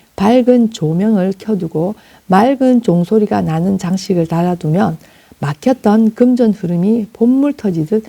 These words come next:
시원하게 뚫릴 것입니다. 우리 말띠분들이 재물운을 갉아먹는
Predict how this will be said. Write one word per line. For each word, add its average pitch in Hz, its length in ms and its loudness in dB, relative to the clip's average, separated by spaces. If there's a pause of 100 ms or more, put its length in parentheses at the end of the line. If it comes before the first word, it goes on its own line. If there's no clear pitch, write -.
(280)
시원하게 165 840 0
뚫릴 262 260 0
것입니다. 139 600 -6 (600)
우리 233 240 4
말띠분들이 196 1040 0
재물운을 220 680 2
갉아먹는 180 800 -2